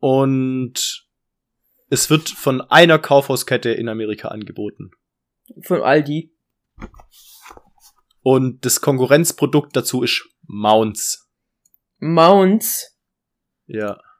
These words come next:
Speaker 2: Okay.
Speaker 1: Wahrscheinlich halt auch irgendein Riegel mit Kokoszeug.
Speaker 2: Vermutlich. <laughs> Wenn es das Konkurrenzprodukt ist.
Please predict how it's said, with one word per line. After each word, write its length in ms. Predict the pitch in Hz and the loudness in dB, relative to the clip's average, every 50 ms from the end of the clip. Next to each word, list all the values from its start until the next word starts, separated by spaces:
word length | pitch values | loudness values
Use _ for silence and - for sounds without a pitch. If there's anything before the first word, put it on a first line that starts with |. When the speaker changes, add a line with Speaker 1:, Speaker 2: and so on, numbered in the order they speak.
| _ _ _ _ | _ _ _ _
Speaker 2:
Okay. 560 | - 175 180 - 185 170 165 165 180 185 _ _ _ _ _ _ _ _ _ _ _ _ _ _ _ _ _ _ _ _ _ _ _ _ _ _ _ _ _ _ _ _ _ _ _ | -8 -8 -6 -2 0 0 0 0 0 -4 _ _ _ _ _ _ _ _ _ _ _ _ _ _ _ _ _ _ _ _ _ _ _ _ _ _ _ _ _ _ _ _ _ _ _
Speaker 1:
Wahrscheinlich 400 | _ - - - 120 113 110 - | _ -12 -2 -2 0 0 0 -2
halt 120 | - 107 - | -4 -4 -2
auch 220 | - 107 107 - | 0 0 0 0
irgendein 380 | - 104 98 107 104 104 98 98 | -2 -6 -6 -6 -10 -10 -8 -8
Riegel 220 | 104 98 101 98 | -8 -8 -8 -8
mit 340 | 95 95 92 - - - _ _ _ _ _ | -8 -10 -12 -14 -20 -20 _ _ _ _ _
Kokoszeug. 920 | _ - 104 - 95 90 - - - _ _ _ _ _ - - 87 87 | _ -14 -12 -12 -12 -12 -14 -18 -20 _ _ _ _ _ -14 -14 -14 -10
Speaker 2:
Vermutlich. 560 | - 170 180 160 156 170 - 143 135 151 - - | -6 -4 -4 -2 -4 -6 -6 -6 -8 -8 -6 -6
<laughs> 120 | 208 208 | -2 0
Wenn 1040 | 302 294 - - _ _ _ _ - - - - - - - - - _ _ _ 175 | -2 -2 -2 -8 _ _ _ _ -20 -20 -20 -20 -20 -20 -20 -20 -20 _ _ _ -18
es 80 | - - | -16 -14
das 120 | 180 - | -14 -12
Konkurrenzprodukt 840 | - - 180 156 156 - 151 170 180 - - 185 165 170 160 _ - | -8 -6 -6 -6 -2 -2 -2 -4 -4 -8 -12 -10 -10 -10 -12 _ -14
ist. 220 | - 180 - - | -14 -12 -12 -16